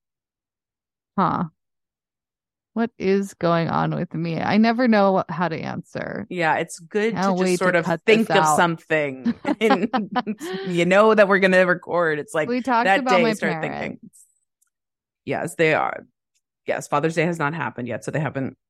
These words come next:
Speaker 2: arrived.
Speaker 1: My mom did say that she wants to come to your show, even though it's Father's Day. And I said, "What do you mean?" She said, "Let's just have a full day and then he'll wanna lie down."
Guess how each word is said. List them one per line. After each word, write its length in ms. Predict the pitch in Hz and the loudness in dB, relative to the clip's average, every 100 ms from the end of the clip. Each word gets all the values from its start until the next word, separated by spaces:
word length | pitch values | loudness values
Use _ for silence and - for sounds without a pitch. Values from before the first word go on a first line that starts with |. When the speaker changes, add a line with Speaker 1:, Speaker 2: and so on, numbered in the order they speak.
| - | -6
Speaker 2:
arrived. 600 | 135 65 80 165 - - _ - | -2 -2 -2 -6 -10 -20 _ -8
Speaker 1:
My 180 | 208 | -4
mom 360 | 190 185 185 196 | -2 0 2 2
did 280 | 185 175 160 | 0 -2 -2
say 160 | 180 | -4
that 220 | 170 156 - | -2 -4 -8
she 720 | - - 170 165 160 160 - | -16 -10 -6 -4 -2 -4 -4
wants 580 | - 151 143 160 - - | -4 -4 -4 -6 -12 -20
to 680 | - 156 151 127 127 127 156 - _ _ - | -12 -6 -4 -6 -8 -10 -12 -18 _ _ -8
come 200 | 170 160 | -4 -4
to 60 | 160 | -4
your 140 | 160 | -6
show, 320 | - 165 156 - | -4 -2 -2 -2
even 320 | 165 160 160 | -2 0 0
though 120 | 160 | -2
it's 140 | 170 | -4
Father's 380 | - - - 170 | -6 -10 -8 -12
Day. 200 | - - - | -12 -10 -2
And 120 | 185 | -2
I 40 | |
said, 260 | 180 190 180 | 0 0 -2
"What 240 | - 202 - - | -2 -4 -4 -4
do 80 | 190 | -2
you 60 | |
mean?" 280 | 185 185 156 | 0 0 -2
She 120 | - | -6
said, 200 | - 165 - _ _ _ - | -6 -6 -8 _ _ _ -4
"Let's 680 | 180 185 180 - - - _ _ _ _ | 0 0 0 -8 -18 -20 _ _ _ _
just 580 | - 185 180 - - - _ _ | -2 0 0 -4 -20 -20 _ _
have 500 | 185 165 165 170 170 _ - | -14 -8 0 0 0 _ -8
a 120 | 180 | -6
full 320 | - - 170 165 | -4 -2 0 0
day 300 | 180 185 175 | 0 0 0
and 140 | 160 | -2
then 100 | 160 | -6
he'll 220 | 147 170 | -6 -4
wanna 240 | 160 160 147 | -4 -6 -6
lie 220 | 135 131 | -6 -8
down." 480 | - - - - | -8 -8 -8 -10